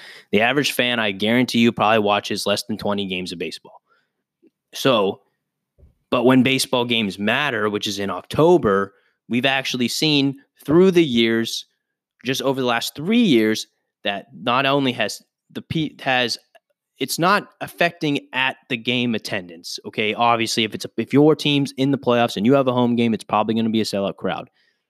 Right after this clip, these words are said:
That's not what I'm talking about. I'm talking about the average fan watching a playoff baseball game. Those stats and T V rate, ratings have been declining for the last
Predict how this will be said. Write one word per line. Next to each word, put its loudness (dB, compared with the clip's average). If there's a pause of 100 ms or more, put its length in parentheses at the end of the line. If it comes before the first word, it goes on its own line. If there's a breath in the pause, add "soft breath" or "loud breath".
(120)
That's -2
not 0
what 0
I'm -4
talking -6
about. -20 (240 soft breath)
I'm -14
talking 0
about 2
the -6
average -2
fan -2
watching 0
a -6
playoff -2
baseball -6
game. -16 (280)
Those 2 (300)
stats -4
and -14
T -2
V -2
rate, -4 (160)
ratings -4
have -10
been -4
declining -2
for -16
the -8
last -2